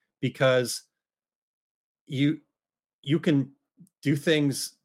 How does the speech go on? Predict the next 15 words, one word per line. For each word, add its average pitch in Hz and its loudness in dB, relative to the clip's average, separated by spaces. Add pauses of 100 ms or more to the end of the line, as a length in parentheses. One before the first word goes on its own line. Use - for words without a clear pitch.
(160)
completely 160 0
right, 139 2
and 107 -4
there 113 -6
may 117 -4
be 113 -8
some 120 -4
vari-, 117 0
there's 113 -2
just 135 -2
so 170 4
many 170 0
variables 117 -2 (280)
to 104 -6
it. 90 -10